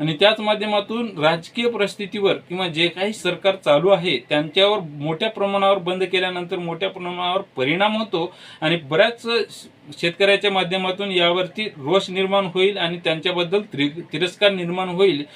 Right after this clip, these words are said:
याच माध्यमातून ही योजना बंद केली जाऊ शकणार नाही.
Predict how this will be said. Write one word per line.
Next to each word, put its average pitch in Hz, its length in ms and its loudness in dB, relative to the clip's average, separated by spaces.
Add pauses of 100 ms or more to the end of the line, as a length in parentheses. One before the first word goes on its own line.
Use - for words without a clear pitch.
(280)
याच 180 240 4
माध्यमातून 220 600 -4
ही 190 180 -4
योजना 214 400 -2
बंद 190 340 -4
केली 233 320 -4
जाऊ 202 240 2
शकणार 190 480 0
नाही. 196 360 0